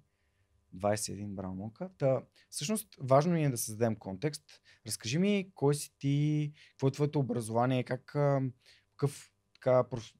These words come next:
образователен път избра, после как това те насочи в професионалното ти израстване и, а, ще стигнем и до момента, в който заедно с един мой, така,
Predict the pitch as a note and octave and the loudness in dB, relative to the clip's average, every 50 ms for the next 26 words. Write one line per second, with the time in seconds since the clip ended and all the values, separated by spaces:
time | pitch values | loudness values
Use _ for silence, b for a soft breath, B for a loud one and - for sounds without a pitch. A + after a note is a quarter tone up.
0 | _ - B2 A2+ A#2 A2+ A2+ A#2+ B2+ C3 D3 D#3 C#3+ D3 C#3+ C#3+ C3 A#2+ A2+ A#2 | _ -8 -4 -4 -2 2 4 4 4 4 2 0 0 0 -2 -2 -4 -6 -2 2
1 | C3 B2 B2 - - B2 - C3 A#2+ - B2+ A#2+ - - - A#2 A#2 - - A2+ | 2 2 2 2 -2 -8 -8 -10 -8 -6 -6 -8 -6 -4 -2 -2 -2 -2 -2 -6
2 | G#2+ - A#2 A2+ - G#2+ - - - G#2 - - - G#2+ A2 A2 G#2+ G#2 - - | -6 -6 -6 -8 -10 -12 -16 -16 -16 -16 -12 -8 -6 -4 -4 -4 -6 -6 -10 -12
3 | - G2 F#2+ G2+ A2 B2+ - - F#3 F#3 F#3+ F#3 F3+ F#3 F#3 F#3 F#3 B B B | -10 -6 -2 -2 -2 -2 -2 -2 -2 -2 0 0 0 0 0 -2 -6 B B B
4 | B B B B - - C3+ D3 C#3+ - - - D3 D3+ D#3+ E3+ D3+ D#3 D3 C3+ | B B B B -4 -2 0 0 0 0 -2 -2 0 0 0 0 0 0 2 2
5 | C3 C3+ C3+ B2+ - - B2+ B2+ B2 - C3+ C3+ B2+ B2+ A#2 A#2 A#2+ A#2+ C3 B2+ | 2 0 -2 -4 -6 -4 -4 -4 -2 -2 -2 0 0 0 2 4 4 4 4 0
6 | - - A2 - A#2 A#2 A#2 A2+ A#2 A2+ A2 A2 G#2+ G#2+ G#2+ - _ - A2 G#2+ | -2 -6 -6 -4 -4 -4 -2 -2 -2 -2 -4 -6 -6 -10 -14 -18 _ -10 -8 -8
7 | G#2 | -8